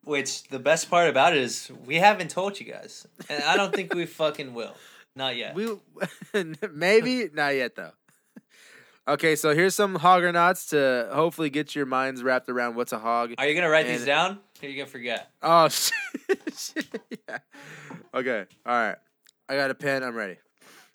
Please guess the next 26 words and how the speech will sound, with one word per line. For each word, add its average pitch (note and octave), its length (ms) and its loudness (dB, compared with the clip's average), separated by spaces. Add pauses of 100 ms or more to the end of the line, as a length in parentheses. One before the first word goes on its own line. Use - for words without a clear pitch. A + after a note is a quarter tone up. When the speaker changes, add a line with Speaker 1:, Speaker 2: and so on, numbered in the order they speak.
(600)
Speaker 2:
Okay, C3+ 200 -2
this, C#3+ 160 -2
this D#3+ 260 -4
is F3+ 180 -2
our C#3 220 -6
segment, B2 520 -8
Hog G#2+ 400 -10
or G#2+ 80 -12
Not. G#2 300 -10
And A#2+ 80 -8
I C3+ 60 -2
got C#3+ 200 2
Reese C3 240 -4
in B2+ 60 -14
the A2 100 -10
fucking - 680 -10
hot G2+ 240 -8
chair. E2+ 240 -14
Let's F#2 160 -16
go. D2+ 140 -16 (1700)
Hog D#3+ 260 4
or D#3 100 4
Not, C3 440 0
being D3+ 280 -2
into D3+ 260 -8
candles. G#2+ 580 -10